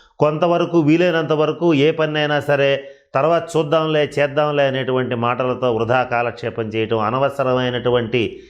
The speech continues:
విషయాల గురించి ఎక్కువగా సమయాన్ని కేటాయించడం, ఇటువంటి అనేక అనేక దుర్లక్షణాలు ఈ జన్మ శని సంచారం వల్ల కుంభరాశి వారికి జరుగుతున్నాయి.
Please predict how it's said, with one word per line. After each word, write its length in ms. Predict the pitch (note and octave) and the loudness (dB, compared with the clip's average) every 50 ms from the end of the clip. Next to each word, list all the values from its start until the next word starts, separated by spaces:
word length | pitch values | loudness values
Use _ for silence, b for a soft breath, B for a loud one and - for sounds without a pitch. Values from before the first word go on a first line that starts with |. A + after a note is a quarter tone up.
| B B B B B | B B B B B
విషయాల 520 | - B2+ B2+ D3 D#3+ D#3 D#3 D#3 D3+ B2 C3 | -2 0 2 2 2 2 2 2 0 0 0
గురించి 360 | C#3+ C#3 C3 - B2 B2+ A#2+ | 0 0 -2 -2 -2 0 0
ఎక్కువగా 840 | B2+ B2+ B2+ - - G3 F#3 F#3 D#3+ F3+ F3 D#3+ C3 G2 F2 - - - - b b b b b b | 0 0 0 0 0 2 2 2 4 2 2 2 2 0 -2 -4 -8 -12 -20 b b b b b b
సమయాన్ని 540 | - C3 C3+ D3+ D#3+ E3 E3+ F3 E3 D#3+ | -2 0 0 2 2 0 0 0 -2 -2
కేటాయించడం, 640 | D#3 D#3 C#3 C#3+ C#3 C#3+ D#3 D3+ C#3+ B2+ - B2 C3+ C3+ | -2 0 0 0 0 2 0 0 0 -2 -4 -4 -4 -2
ఇటువంటి 480 | C3+ C3+ C3 A2+ D#3 D3+ D#3 C#3 C3+ | -2 -2 0 2 2 2 2 2 0
అనేక 340 | C3 C3+ C#3+ D3+ D3+ D3 D3 | 0 0 0 -2 0 0 0
అనేక 680 | C3+ C3 B2 C3 C3 B2 B2+ C3+ B2 A2+ G2+ F#2+ E2 - B B B B B B G#2+ | 0 0 0 -2 -4 -2 0 0 2 2 2 0 -2 -6 B B B B B B 0
దుర్లక్షణాలు 1160 | A#2 D3 D3+ D#3+ E3 D#3+ D#3 - - D3+ D3+ D3 D3 C#3+ C#3 C#3+ D3+ D#3 D#3 D3 - - - C#3+ | 2 4 4 4 4 2 0 -2 -4 -4 -2 0 0 0 2 2 0 0 0 -2 -6 -8 -4 -2
ఈ 460 | C3 C3 B2+ B2+ A#2 G2 E2+ - - G#2 - - - - | 0 2 2 2 0 -2 -4 -8 -14 -18 -20 -16 -6 -2
జన్మ 300 | A#2 B2+ D3 D3+ D3+ D3+ | 0 0 0 0 0 -2
శని 480 | D3 D3+ - C#3 C3 C#3 C#3+ C#3 - - - - | -2 -2 -2 -2 0 -2 -2 -4 -6 -8 -6 -4
సంచారం 500 | B2+ B2 A#2 C#3 C3+ C3 B2+ C3 B2+ B2 | -4 -2 0 0 0 2 2 0 0 0
వల్ల 200 | B2+ B2+ B2+ B2 | 0 0 0 0
కుంభరాశి 520 | B2+ B2 A#2+ A#2+ B2 A#2+ B2 A#2+ G#2+ A#2 | -2 -2 -2 -2 0 0 0 0 0 0
వారికి 340 | A#2 A#2 A2+ A2 A2 A2 A2+ | 2 2 2 0 -2 -4 -4
జరుగుతున్నాయి. 760 | F#2+ G#2 A2 A#2+ B2 B2+ B2+ - B2 C3 C3+ C#3+ D#3+ F3 | -2 -2 -2 -2 -2 -4 -2 -4 -2 0 0 0 0 -2